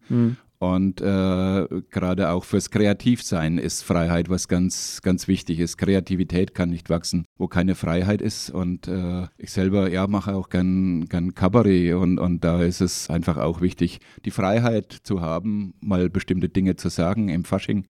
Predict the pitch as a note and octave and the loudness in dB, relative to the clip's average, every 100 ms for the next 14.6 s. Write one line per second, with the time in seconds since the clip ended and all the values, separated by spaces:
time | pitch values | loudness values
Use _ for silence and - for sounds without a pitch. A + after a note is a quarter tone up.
0 | _ F#2+ F#2 F2+ - F2 G2+ G#2 G#2+ - | _ -4 -4 -4 -4 -2 0 0 -2 -4
1 | _ - A2+ A2+ F#2+ G2 G2 F#2 F#2 E2+ | _ -4 0 2 2 0 -2 -2 -2 -2
2 | F2+ F#2 F2+ - - D#3 A#2 F2 A2 C3+ | 0 2 2 2 -2 2 2 4 4 4
3 | C#3 - F#2 G2 F#2+ F#2+ F#2 F#2 G2 - | 2 -2 -2 0 0 0 0 -2 -2 -2
4 | G2 F2 F2+ F2+ - - F2+ F2+ F2 E2+ | 0 0 -2 -4 -6 -4 -2 0 0 2
5 | F#2+ G#2+ A#2 G#2+ G#2 G2+ G2+ F#2+ E2+ - | 4 4 4 4 4 4 4 2 0 0
6 | F2+ E2+ D#2+ D#2+ E2+ E2+ E2 D#2+ E2 - | 0 0 2 4 4 4 2 2 0 -6
7 | - _ _ E2 D#2+ D2 G2 G#2 - E2+ | -18 _ _ -4 -2 0 2 0 -2 -2
8 | F#2 F2 F#2 F2 - - F2 E2 G#2 G#2+ | -2 -2 -2 -4 -6 -6 -4 0 0 0
9 | F#2 F#2 - D2+ F2 F2+ F2 E2+ F2 F2+ | -2 -4 -2 -4 -2 -4 -2 -2 -2 -4
10 | - _ - G#2 G2 F#2+ - A#2+ F2 - | -12 _ -6 -4 -2 -6 -2 -2 0 -2
11 | D#2 D2 D#2+ - - - - B2 A2 B2 | -4 -6 -6 -8 -12 -16 -12 -8 -8 -4
12 | B2 A#2+ A#2 A#2+ A#2+ B2+ A#2+ A#2 - D#3 | -2 -2 0 0 0 2 2 0 -2 0
13 | C3+ A2 F#2+ - - A2 F#2+ G2 - F2+ | 2 0 -2 -8 -2 0 2 0 -2 -8
14 | - - E2+ - C#3 E2 | -2 0 2 2 2 0